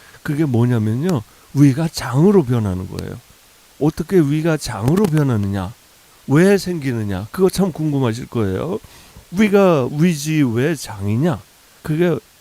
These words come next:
위세포하고 장세포하고 뭐가 다르냐면요, 위세포는 위에는 산이 많이 나오기 때문에 위산을 중화시키기 위해서 만든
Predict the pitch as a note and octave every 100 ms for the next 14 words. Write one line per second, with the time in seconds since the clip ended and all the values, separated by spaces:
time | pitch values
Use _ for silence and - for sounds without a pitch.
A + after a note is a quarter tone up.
0 | - C#3 E3+ G3+ F3 F3+ - D#3+ C#3+ D3+
1 | F#3+ B2 B2 C3+ D#3+ D3 C#3+ C3 C#3+ C#3
2 | A#2 C3+ B2 A2+ G#2+ G2+ F#2+ G2+ B2+ F#3
3 | B2 _ _ _ - C#3 F3+ F#3+ E3+ F3
4 | - C3+ C#3 F3+ A2 - _ _ _ -
5 | C#3 F3+ F3+ F3 D3+ C#3 E3+ G3 - D3+
6 | A3 A3+ D3+ B2 A2 G2 F#2+ F#2+ A2+ G2+
7 | C3 F3 C3+ D#3+ D3 D#3 F#3 D3 - D3
8 | F#3 G3 - - E3+ D3 C3+ A#2+ A#2 D#3+
9 | C#3 G#2 A#2 D3